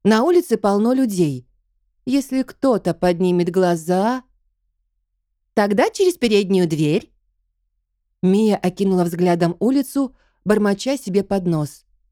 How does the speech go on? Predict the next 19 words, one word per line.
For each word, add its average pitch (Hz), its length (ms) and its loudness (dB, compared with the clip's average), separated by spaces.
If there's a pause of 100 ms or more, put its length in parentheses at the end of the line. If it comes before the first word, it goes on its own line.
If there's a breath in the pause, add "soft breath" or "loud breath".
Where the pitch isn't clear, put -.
(760)
«В 185 240 -10
этом 262 440 -2
я 202 360 0
ужасна». 156 1000 -4 (920)
«Ты 226 420 0
совершенствуешься? 240 1600 -2 (720)
Лжец. 254 600 -2 (840)
О, 247 340 2
в - 100 -14
тебе 202 280 0
так 185 260 -4
мало 175 320 0
веры». 185 880 -2 (680)
Вера 320 580 0 (300)
не 285 160 4
спасла 339 640 -2
тонущих 185 760 -4
от 226 180 -4
смерти. 170 720 -4